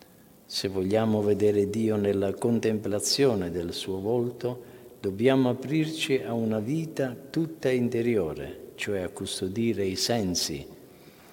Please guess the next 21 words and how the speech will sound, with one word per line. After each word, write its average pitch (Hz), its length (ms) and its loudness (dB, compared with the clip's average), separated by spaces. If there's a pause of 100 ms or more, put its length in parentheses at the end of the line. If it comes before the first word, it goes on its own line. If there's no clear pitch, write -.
(320)
a 101 60 -6
non 123 260 4
trascurare 127 720 2
le 113 200 4
piccole 120 540 0
mortificazioni 110 1160 2
che 92 140 -4
ogni 95 260 0
giorno 104 380 0
offriamo 92 500 -4
al 92 100 -6
Signore. 80 680 -4 (540)
Non 104 140 0
dobbiamo 131 480 4
meravigliarci 127 880 4
però 87 300 -4
se - 180 -6
sentiamo 101 600 0
dentro 104 440 0
di 90 200 -2
noi 82 360 -2